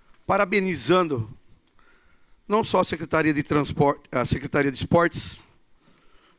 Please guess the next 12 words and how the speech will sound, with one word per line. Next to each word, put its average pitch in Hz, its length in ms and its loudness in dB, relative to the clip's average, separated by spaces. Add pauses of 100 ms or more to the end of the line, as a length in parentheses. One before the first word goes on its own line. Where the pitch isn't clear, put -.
mas 170 220 0
também, 180 640 4
principalmente, 170 540 4
o - 60 -12
senhor 165 120 2
prefeito 160 460 2
municipal 147 480 -2
Jaime 143 240 -2
Cruz, 185 440 4 (960)
por 170 160 6
dar 196 220 4
continuação 202 1000 0